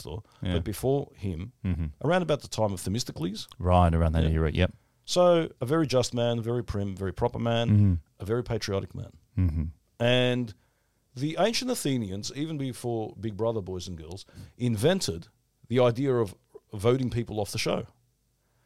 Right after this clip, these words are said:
Speaker 2: So the way that you dealt with internal dissent in Athens, instead of
Speaker 1: Mm.
Speaker 2: allowing things to fester and everyone becoming all passive-aggressive, not talking to each other the way you would in a Greek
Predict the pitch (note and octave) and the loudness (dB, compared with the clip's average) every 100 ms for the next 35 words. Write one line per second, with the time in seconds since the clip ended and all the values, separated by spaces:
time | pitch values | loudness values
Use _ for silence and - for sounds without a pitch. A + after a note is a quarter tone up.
0 | - - C#3 C3+ C#3+ B2 C3 C#3 F3+ G#3 | -8 2 4 6 2 -2 -2 4 4 4
1 | E3 C3 A2 A#2 A#2 G#2+ G2+ G#2+ F#2 G#2+ | 0 -4 0 0 0 -6 -8 -8 -6 -4
2 | G#2+ F2+ F#2 - F2+ F2 _ _ - F2+ | -6 -6 -6 -4 -4 -10 _ _ -12 -8
3 | F#2 F#2 D#2+ E2 - F2+ F#2 E2 G#2+ G2+ | -6 -8 -12 -12 -2 4 4 4 0 -2
4 | G2 G2 - - F#2 F#2 - E2+ E2 E2+ | -6 -12 -12 -12 -8 -6 -6 -8 -10 -10
5 | F2 E2+ - F2 E2 D#2 - - F#2 E2 | -10 -12 -12 -12 -12 -10 -8 -6 -8 -10
6 | F#2 F2 - D#2 E2 - F2 - F2 F2 | -12 -10 -10 -10 -18 -14 -14 -14 -16 -14
7 | E2 F2 E2+ E2+ F2 F2 F#2+ F2+ F#2 F2 | -12 -10 -10 -10 -10 -8 -10 -10 -10 -8
8 | F#2 | -10